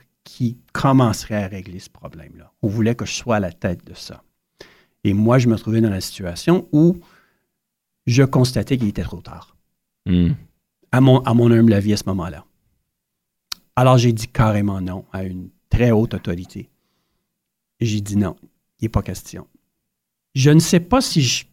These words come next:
Speaker 1: je prendrais une décision autre que celle-là aujourd'hui, mais je sais que ça m'a rongé un bout de temps. Est-ce que j'aurais dû lui donner un coup de main malgré, euh, malgré, mais j'étais, j'étais royalement fâché,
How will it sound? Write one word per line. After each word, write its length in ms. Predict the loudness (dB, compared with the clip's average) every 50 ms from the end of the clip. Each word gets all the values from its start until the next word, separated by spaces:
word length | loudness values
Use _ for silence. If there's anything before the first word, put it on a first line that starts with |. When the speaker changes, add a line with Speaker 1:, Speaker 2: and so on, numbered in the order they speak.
| _ _ _
Speaker 1:
je 80 | _ _ _
prendrais 420 | -4 0 2 4 6 6 6 6
une 80 | 4 4
décision 680 | 4 2 0 -2 -8 -12 -6 -2 0 0 2 0 -2 -4
autre 320 | -4 -4 -2 -4 -6 -12 _
que 140 | -6 -6 -6
celle-là 480 | -4 -4 -2 0 0 2 0 0 -2
aujourd'hui, 760 | -4 -8 -10 -10 -10 -12 -12 -12 -14 -14 -10 -8 -8 -8 -8 _ _ _ _ _ _ _ _ _ _ _ _ _ _ _ _ _ _ _ _ _ _ _ _ _
mais 220 | 2 4 6 6 6
je 160 | 6 6 4
sais 220 | 2 2 0 0
que 80 | 0 2
ça 100 | 2 4
m'a 140 | 4 4 4
rongé 520 | 4 2 2 0 0 -2 0 0 2 2
un 120 | 2 0
bout 160 | -4 -8 -12 -16
de 40 | -12 _
temps. 180 | -8 -8 -8 -10 -14 -20 -20 _ _ _ _ _ _ _ _ _ _ _
Est-ce 180 | -2 -2 0 2
que 140 | 2 4 4
j'aurais 280 | 6 4 4 4 2
dû 220 | 0 0 0 0 0
lui 160 | 2 0 0
donner 280 | 0 0 2 2 2 2
un 40 |
coup 180 | 2 0 -2 -2
de 60 | -2
main 160 | 0 0 0 0
malgré, 540 | -2 -2 -4 -6 -6 -6 -2 -2 -2 -2 -4 _ _ _ _ _ _ _ _ _ _ _ _ _ _ _ _ -12
euh, 360 | -12 -10 -12 -12 -14 -16 -14 -10
malgré, 500 | -6 -6 -4 -4 -6 -6 -4 -4 -4 -2
mais 140 | -2 -2 0
j'étais, 480 | 0 0 -2 0 0 2 2 2 0 -2
j'étais 420 | -2 -4 -4 0 0 2 2 2
royalement 520 | 0 0 -2 -2 -2 -2 -4 -6 -8 -10
fâché, 500 | -8 -6 -6 -6 -6 -8 -10 -10 -10 -10